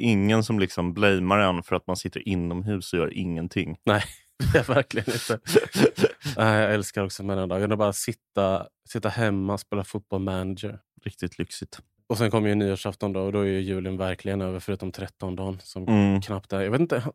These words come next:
Speaker 2: eh, firade ni, eh, har du, har du firat trettondagsafton någon gång?
Speaker 1: Nej. När vi var små firade väl ibland, eh, eller hade väl ibland lite sådär, alltså kasta ut julgranen. Ja, men är det på
Speaker 2: Kyrkan
Speaker 1: tret-,
Speaker 2: där Knut,
Speaker 1: ja.
Speaker 2: eller?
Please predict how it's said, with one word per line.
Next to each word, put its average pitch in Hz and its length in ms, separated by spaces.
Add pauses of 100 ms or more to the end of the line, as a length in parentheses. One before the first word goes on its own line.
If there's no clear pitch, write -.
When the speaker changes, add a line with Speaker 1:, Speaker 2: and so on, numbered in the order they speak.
(300)
Speaker 2:
eh, 113 80
firade 120 380
ni, 185 200
eh, 156 420 (400)
har 127 80
du, 123 80 (100)
har 127 100
du 113 60
firat 104 260
trettondagsafton 101 960
någon 113 120
gång? 101 140 (480)
Speaker 1:
Nej. 98 640 (440)
När 104 120
vi 98 60
var 95 80
små 101 840 (240)
firade 82 280
väl 80 260
ibland, 82 760
eh, 80 240
eller 85 720
hade 76 240
väl 76 140
ibland 80 420
lite - 240
sådär, 85 340 (440)
alltså 87 260
kasta - 380
ut 82 220
julgranen. 90 720 (200)
Ja, - 80
men 98 200
är 98 200
det 95 100
på 90 480
Speaker 2:
Kyrkan 98 200
Speaker 1:
tret-, 101 60
Speaker 2:
där 101 80
Knut, 101 280
Speaker 1:
ja. 101 280
Speaker 2:
eller? 98 160